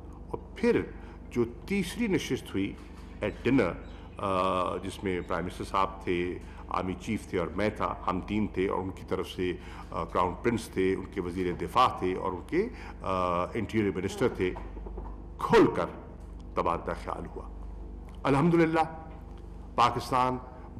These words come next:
बहुत से issues पर सुरखरू आज दिखाई दे रहा है। आज दोनों इस, अ, तरफ ये एक, अ, आगाही है, एतराफ़ है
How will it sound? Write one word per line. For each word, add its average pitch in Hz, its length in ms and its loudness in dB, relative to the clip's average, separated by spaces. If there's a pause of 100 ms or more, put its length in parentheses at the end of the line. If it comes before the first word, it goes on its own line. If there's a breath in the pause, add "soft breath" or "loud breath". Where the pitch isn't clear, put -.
(140)
बहुत 165 420 6
से 139 300 2
issues - 300 -2
पर 110 340 0 (320 loud breath)
सुरखरू 143 880 6 (500)
आज 95 200 4
दिखाई 87 320 0
दे 80 160 0
रहा 80 260 -2
है। 73 100 -10 (560)
आज 110 100 6
दोनों 185 760 8 (440)
इस, - 200 0
अ, 101 320 2
तरफ 110 420 2
ये 107 160 4
एक, 104 680 2 (400 loud breath)
अ, 98 40 -4 (120)
आगाही 107 500 6
है, 104 380 2
एतराफ़ 98 560 4
है 101 220 2